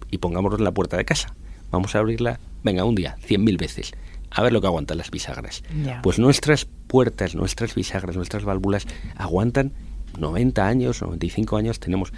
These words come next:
Speaker 1: pero enferman. Otro hito. Podemos, antes cogíamos, abríamos el pecho, parábamos el corazón, anestesiábamos al paciente, abríamos el corazón y poníamos una prótesis.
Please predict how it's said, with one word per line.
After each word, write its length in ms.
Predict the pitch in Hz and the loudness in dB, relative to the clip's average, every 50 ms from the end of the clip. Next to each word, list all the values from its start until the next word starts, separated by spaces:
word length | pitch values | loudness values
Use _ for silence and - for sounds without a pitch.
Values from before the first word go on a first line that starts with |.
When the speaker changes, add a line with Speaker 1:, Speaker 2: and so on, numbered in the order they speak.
| - - - - | -12 -10 0 4
Speaker 1:
pero 140 | 151 156 | 6 6
enferman. 460 | 156 143 - 95 90 - - 80 78 - - - - - - - - - - - - | 6 8 6 4 4 4 0 -4 -4 -6 -10 -12 -12 -12 -12 -12 -12 -10 -10 -2 6
Otro 340 | - 139 135 - 117 113 107 | 8 8 8 10 10 8 10
hito. 360 | 98 95 - - 73 73 - - - - - - - - - - - - - | 8 6 2 -2 -6 -6 -8 -12 -14 -14 -12 -12 -12 -14 -12 -14 -14 -12 -4
Podemos, 500 | - 85 82 95 104 95 90 76 - - - | -2 -2 0 2 2 2 2 0 -2 -8 -4
antes 520 | - 95 98 101 - - - - - - - - - - | -2 0 0 0 0 -2 -4 -6 -6 -8 -8 -10 -10 -6
cogíamos, 520 | - - - 98 95 98 113 123 - - | -6 -4 -2 0 0 0 0 0 -2 -2
abríamos 360 | - - 82 80 73 - - | -4 -2 -2 -2 -2 -4 -4
el 80 | - - | -6 -2
pecho, 340 | - 127 127 - - 123 113 | 0 0 0 2 0 -2 -2
parábamos 380 | - 104 82 80 78 - - | 0 -2 -2 -4 -4 -4 -4
el 80 | - - | -6 -2
corazón, 560 | - 90 90 90 - - 127 123 123 127 123 - - - - | -2 -2 -2 -2 0 0 2 2 2 0 -4 -8 -12 -12 -10
anestesiábamos 640 | - - - - - - - - 90 90 87 - - | -10 -10 -10 -8 -6 -6 -4 -2 -2 -2 -2 0 -2
al 80 | 82 | -2
paciente, 640 | - 92 90 - - 127 131 127 123 120 127 123 123 - - - - - - - - - - - - - | -2 -2 -4 0 2 2 4 4 2 0 0 -2 -2 -4 -10 -14 -14 -14 -14 -16 -14 -16 -16 -14 -10 -6
abríamos 400 | 87 85 85 95 95 87 87 85 | -4 -2 0 2 2 2 0 -2
el 80 | 92 | -2
corazón 340 | - 110 101 - - 123 123 | 0 0 -2 0 2 2 2
y 40 | 107 | 2
poníamos 400 | - 87 95 98 95 85 - - | 2 2 0 2 0 -2 -2 -4
una 160 | 73 73 - | -6 -6 -4
prótesis. 560 | - 73 73 - - - - - - - - | -4 -4 -6 -6 -6 -10 -10 -10 -10 -12 -12